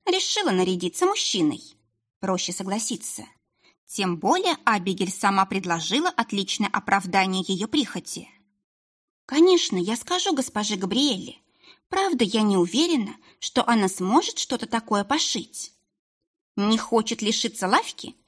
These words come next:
Сделает». Абигель вмиг прикусила язык и кивнула. «Пойду распоряжусь о ванне». Когда она вышла, Аглая метнулась к коту, разворошила его убежище из покрывал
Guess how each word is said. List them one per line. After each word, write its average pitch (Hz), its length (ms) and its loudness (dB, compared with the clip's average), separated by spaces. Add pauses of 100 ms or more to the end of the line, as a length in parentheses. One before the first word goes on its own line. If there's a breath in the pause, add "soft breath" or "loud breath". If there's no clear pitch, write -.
Сделает». 339 760 -2 (640)
Абигель 190 580 4
вмиг 202 360 2
прикусила 208 540 -2
язык 190 440 -2
и 208 80 -4
кивнула. 220 640 2 (640)
«Пойду 320 340 0
распоряжусь 190 640 -2
о 349 100 0
ванне». 175 480 4 (800)
Когда 190 400 2
она 185 220 2
вышла, 240 400 -2
Аглая 190 440 2
метнулась 180 460 0
к - 140 -18
коту, - 360 -8 (540 soft breath)
разворошила 320 680 2
его 185 280 0
убежище 214 600 0
из - 160 -8
покрывал 208 520 -2